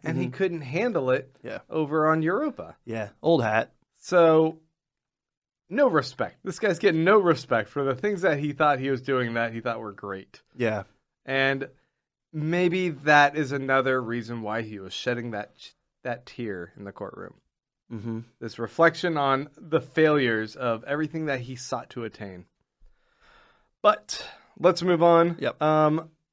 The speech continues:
Speaker 1: the Millennium Clock is now getting going. It, we see it operating in the sky,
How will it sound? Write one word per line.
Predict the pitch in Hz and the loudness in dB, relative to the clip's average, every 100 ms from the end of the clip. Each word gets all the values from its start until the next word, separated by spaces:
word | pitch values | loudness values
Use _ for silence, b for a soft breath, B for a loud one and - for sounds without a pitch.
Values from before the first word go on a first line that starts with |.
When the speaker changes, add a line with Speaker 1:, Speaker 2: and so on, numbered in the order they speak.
| _ _ _ _ _ | _ _ _ _ _
Speaker 1:
the | 156 | -4
Millennium | 170 190 190 185 170 | 2 6 6 4 2
Clock | 170 165 175 - - | 6 6 6 0 -4
is | 160 165 156 139 | 0 2 2 0
now | 160 160 165 170 170 143 | 2 2 4 2 0 -2
getting | 160 170 165 160 - - 143 | 0 2 0 -4 -16 -20 -2
going. | 151 156 156 170 | 2 2 2 -2
It, | 143 143 | -4 0
we | 156 | 0
see | - - 175 | 0 0 0
it | 170 | 2
operating | 147 151 160 165 170 170 | 2 0 2 0 0 -2
in | 156 | -4
the | 143 | -6
sky, | - - 175 160 165 170 | -8 -4 2 2 2 0